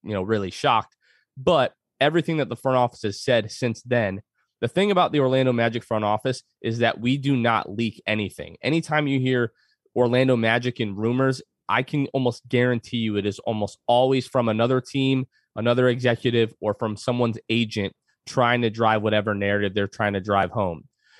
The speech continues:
We heard that the Magic worked out Corey Kispert, um, Moses Moody, Scotty Barnes. There was, you know, pre-, uh, post-workout media availability where we interviewed those guys. Mo Wagner was,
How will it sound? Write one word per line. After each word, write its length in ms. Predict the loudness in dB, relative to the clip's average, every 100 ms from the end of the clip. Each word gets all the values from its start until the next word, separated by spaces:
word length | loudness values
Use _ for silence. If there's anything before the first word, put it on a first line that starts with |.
| _ -2
We 120 | 2
heard 240 | 4 4
that 160 | 2 2
the 60 |
Magic 360 | 2 2 2 -4 _
worked 280 | -2 -2 2
out 260 | 0 0 -4
Corey 260 | -2 -2
Kispert, 640 | -2 -4 -4 0 2 2 0 _ _ _
um, 580 | -4 0 0 -2 -6 -10 _ -20 _ _ _ _ -10
Moses 440 | 0 2 2 -2 0
Moody, 380 | 2 2 2
Scotty 440 | -2 -2 0 0 -2
Barnes. 580 | 0 2 4 2 -2 -2
There 140 | 0
was, 240 | 0 -4 -8
you 80 | -8
know, 80 |
pre-, 320 | -6 -6 -6 -6 -4
uh, 380 | 0 2 2 0 0
post-workout 800 | 0 -2 -4 -2 -2 2 2 2 _ -20 -16
media 340 | -4 -2 2 2
availability 540 | 2 0 2 2 2
where 140 | 0 -2
we 120 | -4
interviewed 500 | -2 -2 -2 -2 2
those 160 | 0 2
guys. 340 | 0 0 -2 _ _ _ _ _ -8
Mo 240 | 0 2 2
Wagner 680 | 2 2 2 0 -2 -4 -2
was, 260 | 0 0